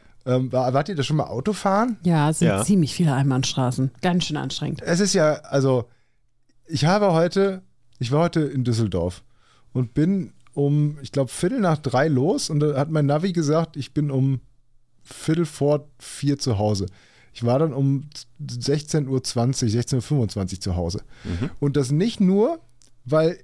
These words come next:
Speaker 1: in Düsseldorf dieser Straßenverkehr, das ist ja unfassbar voll da, sondern auch noch unfassbar kompliziert. Und mein Navi hat's geschafft, mich zwei, dreimal in irgendwelche Baustellen reinzubuxieren.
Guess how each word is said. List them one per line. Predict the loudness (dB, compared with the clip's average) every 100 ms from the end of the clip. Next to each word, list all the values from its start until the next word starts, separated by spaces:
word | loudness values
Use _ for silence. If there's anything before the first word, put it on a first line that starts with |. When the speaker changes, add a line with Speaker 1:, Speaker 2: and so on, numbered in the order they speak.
| -20 -6
Speaker 1:
in | -4 0
Düsseldorf | 0 0 2 2 0
dieser | 0 -2
Straßenverkehr, | 0 0 0 2 0 0 0
das | 0
ist | 0
ja | -2 -4
unfassbar | -2 0 -2 -6 -10 -4 -2 0 0 -2 -2 _ _ _ _ _ _ _ _
voll | -16 -8 0 2 4
da, | 2 0 -2 -12 _ _ _ _ _ _
sondern | 0 2 4 2 -2 -8
auch | 0 2
noch | 2
unfassbar | 0 -2 0 0 0 -2 -4
kompliziert. | -4 -4 -2 -6 -2 0 2 0 -6 -14 -2
Und | 2
mein | 2
Navi | 2 2
hat's | 2 0 -6 -12 -8
geschafft, | -2 0 0 -2 -10 -20 _ _ -6
mich | -4 -4 -6
zwei, | -2 0 2
dreimal | 2 4 4 2
in | 2
irgendwelche | 0 2 0
Baustellen | 0 0 0 0 0 2 2
reinzubuxieren. | 2 0 -2 -2 -2 -2 0 2 0